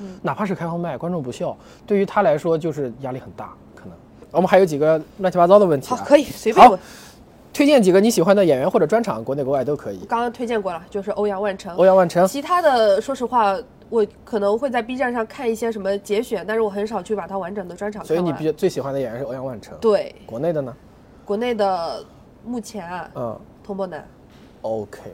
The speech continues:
Speaker 2: 完了，
Speaker 1: 真的就是童漠男。
Speaker 2: 我没，没听童漠男
Speaker 1: 啊，你没听过？
Speaker 2: 的专场，我没听过。
Speaker 1: 我，童漠男是真的，就是效果那几年他们不是专场票卖得非常贵吗？
Speaker 2: 啊哈。
Speaker 1: 最前面的是一千零八十，对吧？
Speaker 2: 啊。
Speaker 1: 我买了最便宜的三百八。哦，
Speaker 2: 啊。
Speaker 1: 不是，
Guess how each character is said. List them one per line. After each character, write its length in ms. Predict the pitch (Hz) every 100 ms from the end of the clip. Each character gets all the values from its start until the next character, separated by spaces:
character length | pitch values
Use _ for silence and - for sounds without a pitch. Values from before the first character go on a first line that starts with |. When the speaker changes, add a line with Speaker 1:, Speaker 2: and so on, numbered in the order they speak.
| - -
Speaker 2:
完 20 |
了， 60 | 233
Speaker 1:
真 120 | 247
的 120 | 220
就 120 | -
是 100 | 123
童 80 | 131
漠 100 | 156
男。 20 |
Speaker 2:
我 80 | 175
没， 140 | 147
没 60 | 143
听 220 | 139 156
童 180 | 143 117
漠 100 | 117
男 180 | 107 92 - -
Speaker 1:
啊， 100 | 220
你 120 | 233
没 0 |
听 20 | 214
过？ 60 |
Speaker 2:
的 40 | 208
专 200 | 165 156
场， 240 | 214 -
我 80 | 156
没 120 | 165
听 100 | 175
过。 120 | 180
Speaker 1:
我， 60 | 170
童 180 | 160 135
漠 160 | 285 311
男 200 | 226 240
是 100 | 262
真 220 | 294 294
的， 160 | 254
就 100 | 214
是 160 | 240 247
效 280 | 233 302 262
果 200 | 208 185
那 140 | 214
几 140 | 214 196
年 240 | 175 180
他 100 | 226
们 100 | 226
不 120 | 185
是 100 | 202
专 160 | 214 226
场 220 | 226 185
票 220 | 208 196
卖 160 | 196 196
得 80 | 190
非 160 | 262
常 180 | 269 196
贵 180 | 180 180
吗？ 120 | 160 131
Speaker 2:
啊 160 | 120 107
哈。 120 | 120 113 - - - -
Speaker 1:
最 160 | - 269
前 180 | - 202
面 180 | 202 208
的 120 | 196
是 80 | -
一 60 | 214
千 200 | 233 196
零 120 | 196
八 160 | 196 208
十， 240 | - 175
对 120 | 170
吧？ 160 | 175 175
Speaker 2:
啊。 180 | 127 110 - - -
Speaker 1:
我 220 | 196 185 180
买 160 | 185
了 100 | 180
最 140 | 180 208
便 180 | 190
宜 60 | 190
的 100 | 190
三 140 | 202
百 80 | 185
八。 180 | 170 - -
哦， 180 | 349
Speaker 2:
啊。 80 | 165 - - 202
Speaker 1:
不 80 |
是， 180 | 233 247